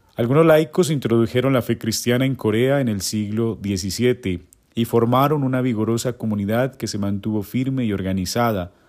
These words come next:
sin la presencia de sacerdotes hasta dos siglos después. De esta comunidad cristiana brotaron durante tres épocas de persecución ciento tres mártires,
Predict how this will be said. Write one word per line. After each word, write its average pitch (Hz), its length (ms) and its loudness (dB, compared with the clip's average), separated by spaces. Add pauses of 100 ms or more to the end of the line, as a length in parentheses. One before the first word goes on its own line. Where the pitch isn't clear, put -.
(260)
sin 107 180 -4
la 104 320 -2
presencia 104 760 -4
de 101 140 -6
sacerdotes 101 840 -6
hasta 98 260 -6
dos 98 180 -2
siglos 101 360 -4
después. 87 600 -8 (1040)
De 120 180 2
esta 147 260 -2
comunidad 117 460 0
cristiana 120 560 -4
brotaron 113 500 -2
durante 104 420 -4
tres 110 240 -4
épocas 117 480 -2
de 104 100 -4
persecución 107 800 -4 (560)
ciento 135 360 0
tres 123 240 0
mártires, 104 680 0